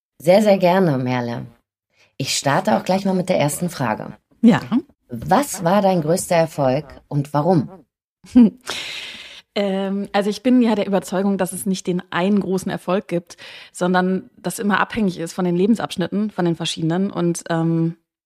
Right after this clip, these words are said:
Speaker 2: ich glaube auch, dass es gar nicht auf die Größe ankommt, sondern einfach, ja, auf, auf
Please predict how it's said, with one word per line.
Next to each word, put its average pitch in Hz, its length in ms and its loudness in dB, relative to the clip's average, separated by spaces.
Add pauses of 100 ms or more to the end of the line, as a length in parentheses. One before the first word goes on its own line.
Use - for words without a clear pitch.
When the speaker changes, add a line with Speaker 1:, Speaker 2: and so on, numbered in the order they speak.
(400)
Speaker 2:
ich - 140 -10
glaube 190 340 2
auch, 180 260 2 (680)
dass 190 160 -6
es 185 120 -8
gar 233 120 2
nicht 214 140 -2
auf 180 80 -6
die 170 80 -8
Größe 269 420 0
ankommt, 185 460 -2
sondern 180 260 0
einfach, 185 320 -6
ja, 190 280 0
auf, - 260 -6
auf 180 260 -4